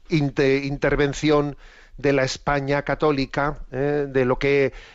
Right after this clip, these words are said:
el catolicismo español hizo, pues, en la, en la conquista de América, ¿no? Y, pues, todas las barbaridades que en nombre de la cruz de Jesucristo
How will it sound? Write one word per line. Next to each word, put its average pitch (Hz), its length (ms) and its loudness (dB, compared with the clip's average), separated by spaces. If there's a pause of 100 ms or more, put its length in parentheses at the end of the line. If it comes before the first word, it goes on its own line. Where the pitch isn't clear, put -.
el 139 280 2
catolicismo 135 720 0
español 139 800 0
hizo, 135 400 -2
pues, 139 220 0
en 127 240 2
la, 123 240 0 (360)
en 139 240 0
la 139 120 0
conquista 135 640 -2
de 135 60 2
América, 120 500 -2
¿no? 135 180 0
Y, 110 320 -4
pues, 104 240 -8
todas 131 220 2
las 120 120 0
barbaridades 127 1000 0 (400)
que 127 240 2
en 123 100 -4
nombre 135 460 0
de 123 340 2
la 123 120 -2
cruz 147 360 0
de 135 140 0
Jesucristo 139 800 0